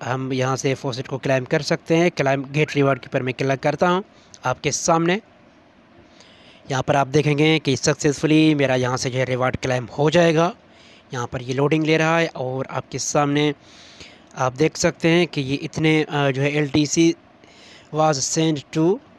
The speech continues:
you on faucet पे। तो आप देख सकते हैं कि मुझे रिवॉर्ड, अ, मिल चुका है।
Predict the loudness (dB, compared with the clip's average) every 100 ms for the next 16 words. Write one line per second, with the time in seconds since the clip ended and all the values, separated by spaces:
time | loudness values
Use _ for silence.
0 | -20 -14 -4 -2 0 -2 -4 -4 -2 0
1 | 0 0 -2 0 -4 0 -2 0 0 0
2 | 0 -2 0 0 2 2 4 2 0 -12
3 | -10 -6 0 0 2 2 4 4 4